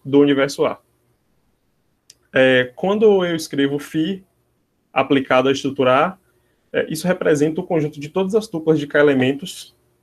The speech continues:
tais que, é, aplicando a fórmula φ a essa tupla, a, a fórmula é verdadeira, né? Então, a partir do momento que,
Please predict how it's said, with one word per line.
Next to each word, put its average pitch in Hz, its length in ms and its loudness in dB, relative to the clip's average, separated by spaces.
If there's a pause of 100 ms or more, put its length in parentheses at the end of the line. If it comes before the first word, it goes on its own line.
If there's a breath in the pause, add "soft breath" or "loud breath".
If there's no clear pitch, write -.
(320)
tais 151 300 2
que, 131 340 -4 (460)
é, 131 200 0
aplicando 156 560 -2
a 180 80 -2
fórmula 151 400 0
φ 123 380 -8 (220)
a 131 120 2
essa 135 220 0
tupla, 156 560 -2 (480)
a, 135 640 2 (100)
a 156 120 -2
fórmula 160 400 2
é - 20 4
verdadeira, 147 480 0
né? 143 100 -4
Então, 170 220 -2
a 170 40 -2
partir 170 200 -6
do 170 80 -8
momento 160 220 -6
que, 139 420 -6